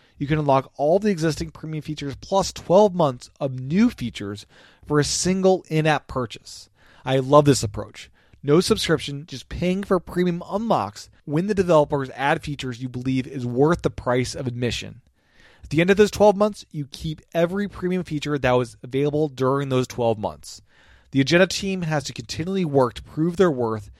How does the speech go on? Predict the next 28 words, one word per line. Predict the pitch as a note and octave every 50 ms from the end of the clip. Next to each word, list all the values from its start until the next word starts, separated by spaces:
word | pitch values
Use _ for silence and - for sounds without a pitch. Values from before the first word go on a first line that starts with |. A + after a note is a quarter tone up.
| _ _ _ -
to | - C#3+
encourage | C3+ - - - A3 A3+ G#3+ D#3+ C#3+ E3+
you | G#3+ F#3 B2+ G#2+ G#2
to | - - B2
unlock | A#2+ B2+ C#3 D3 C3+ C3 - _ _ D3
another | B2+ C3+ C#3 E3+ E3+
twelve | - - E3+ E3+ E3 D3
months | C3 A#2+ A#2 A#2 - - -
of | C3 B2
new | B2+ D#3 F3
features | - - C3+ A#2 - A#2 A2+ A2+ G#2+ - - _ _ _ _ _ _
at | B2+ B2+
the | A#2+ D3 - -
end | F#3 E3+ D3+ C3 A#2 A#2+ - _
of | - B2 A#2+
your | A2+ A#2 B2+
year. | A#2+ A2+ G#2+ F#2+ D#2 - - - _ _ _ _ -
If | -
you've | C#3+ C#3 C3+
ever | - D#3+ D#3+ E3 G3+ G#3+
tried | - - G#3 G3 F#3+
using | F3+ F3 D#3 E3+ F3
a | E3+
task | - E3 D#3 D3+ C#3+ -
manager | D#3+ D#3 C#3+ C#3
to | C3+ B2
take | - D#3 D3 D#3
notes | D3+ C#3 C3+ C#3 - - -